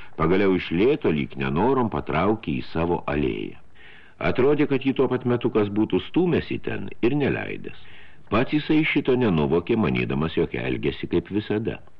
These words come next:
Įsukęs į alėją, kitame jos gale išvydo poną Leblaną ir mergaitę, besėdinčius ant savojo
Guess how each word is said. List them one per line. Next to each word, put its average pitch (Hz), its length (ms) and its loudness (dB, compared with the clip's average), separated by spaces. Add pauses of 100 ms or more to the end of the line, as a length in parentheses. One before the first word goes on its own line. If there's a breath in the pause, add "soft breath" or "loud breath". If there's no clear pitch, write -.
(640 loud breath)
Įsukęs 147 480 2
į 101 140 4
alėją, 90 340 4
kitame 80 380 0
jos 69 180 2
gale 67 220 4
išvydo 69 420 2
poną 67 240 0
Leblaną 69 400 2
ir 82 160 2
mergaitę, 69 480 0
besėdinčius 65 800 -4
ant 58 160 -6
savojo 65 400 -2